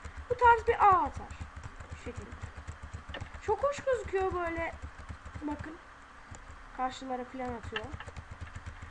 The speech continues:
Eminim bu ağla sallanılabiliyordur fakat ben nasıl sallanıldığını anlayamadım. Bu yüzden neyse. Şimdi bu ağlardan nasıl kurtulduğunu bilmiyorum. Ben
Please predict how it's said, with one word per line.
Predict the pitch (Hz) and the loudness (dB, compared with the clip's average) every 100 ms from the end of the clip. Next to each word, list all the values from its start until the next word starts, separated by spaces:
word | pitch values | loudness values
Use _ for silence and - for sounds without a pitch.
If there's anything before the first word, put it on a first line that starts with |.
| - - - - | -14 -14 -12 -2
Eminim | 330 453 571 571 453 | 4 4 4 0 4
bu | 415 | 6
ağla | - 427 440 466 440 | 12 12 12 10 6
sallanılabiliyordur | - 339 349 370 392 403 392 320 381 403 349 - | 2 0 2 2 4 2 2 4 4 4 0 -4
fakat | 330 320 339 - 262 | -4 -2 -2 -2 0
ben | 349 349 - - - - | 2 2 -2 -12 -10 -6
nasıl | 302 - | -4 -2
sallanıldığını | 349 330 339 339 330 277 320 330 285 - - | 0 0 0 -4 -2 -4 -4 -6 -8 -10 -4
anlayamadım. | 277 277 277 311 339 320 262 294 - - - - - - - - - - - - - - - - - - - - - | -2 -2 -2 -2 -2 -2 -4 -6 -10 -12 -14 -12 -12 -10 -8 -8 -8 -12 -16 -14 -12 -12 -12 -16 -16 -14 -14 -12 0
Bu | 453 | 2
yüzden | 349 311 359 - | 2 2 -2 -4
neyse. | 240 208 - - - - - - - - - - - | -10 -10 -14 -16 -18 -18 -18 -18 -18 -16 -16 -16 -12
Şimdi | 247 240 - - - - 262 | -10 -10 -12 -14 -14 -12 -6
bu | 294 339 | -4 2
ağlardan | 339 349 349 339 339 330 330 | 6 6 4 0 0 -2 -2
nasıl | - - | -2 -2
kurtulduğunu | - 311 294 285 302 294 269 | -4 -4 -6 -4 -4 -4 -4
bilmiyorum. | 285 262 240 - 285 - - - - - - - - - - - - - - - - | -4 -4 -4 -4 -6 -6 -6 -8 -6 -6 -6 -10 -14 -16 -16 -16 -16 -16 -16 -16 -6
Ben | 311 320 | -2 -2